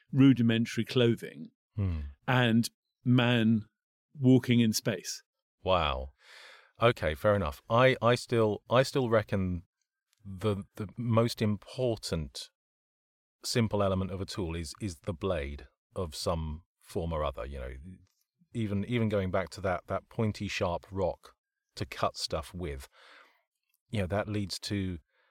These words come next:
Speaker 2: saws, it leads to weapons of all kinds, spears and arrows and, and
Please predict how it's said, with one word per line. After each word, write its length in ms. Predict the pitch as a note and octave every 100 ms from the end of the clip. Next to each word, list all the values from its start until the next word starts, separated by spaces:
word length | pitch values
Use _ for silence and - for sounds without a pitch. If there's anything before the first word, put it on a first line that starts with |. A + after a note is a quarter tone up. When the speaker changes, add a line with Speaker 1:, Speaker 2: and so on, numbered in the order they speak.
| _ _
Speaker 2:
saws, 760 | - - D3 A#2 D#2+ D#2+ C#2+ - G#2
it 160 | G2+
leads 280 | F#2+ G2+ -
to 140 | -
weapons 580 | E2 A#2 - A#2+ D#2+ E2
of 120 | F2+ F2+
all 160 | F2+
kinds, 480 | - G#2 G2+ D#2 D2+
spears 520 | - F#2+ F#2+ E2+ D2+
and 140 | D2+ D2+
arrows 500 | F#2 E2 C2+ C2+ C#2
and, 240 | C2+ C2 -
and 220 | F2 D2+